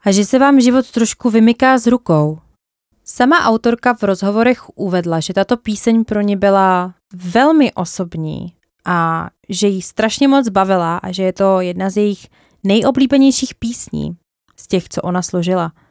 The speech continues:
Přišlo mi to velice upřímné, ať už ten pohled měl být z autorčina úhlu, anebo ať už zpívala o tom, jak ji vnímá veřejnost.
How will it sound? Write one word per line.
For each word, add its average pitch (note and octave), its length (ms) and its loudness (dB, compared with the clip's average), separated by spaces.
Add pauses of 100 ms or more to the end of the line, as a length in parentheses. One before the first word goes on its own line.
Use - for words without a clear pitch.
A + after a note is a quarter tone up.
(300)
Přišlo - 340 0
mi A3+ 120 2
to A3+ 120 0
velice A#3+ 380 2
upřímné, C4 760 2
ať A3+ 160 -4
už B3+ 140 -4
ten F4+ 140 2 (200)
pohled G3+ 600 2 (480)
měl G#3+ 160 2
být A#3 260 -2
z - 100 -6 (100)
autorčina C4+ 1040 2
úhlu, B3 680 2
anebo G#3 760 2 (680)
ať G#3+ 160 0
už - 180 -2
zpívala A#3 460 0
o G#3+ 80 0
tom, G#3+ 220 0
jak G3+ 200 0
ji A3 80 2
vnímá A3+ 400 2
veřejnost. A#3 840 2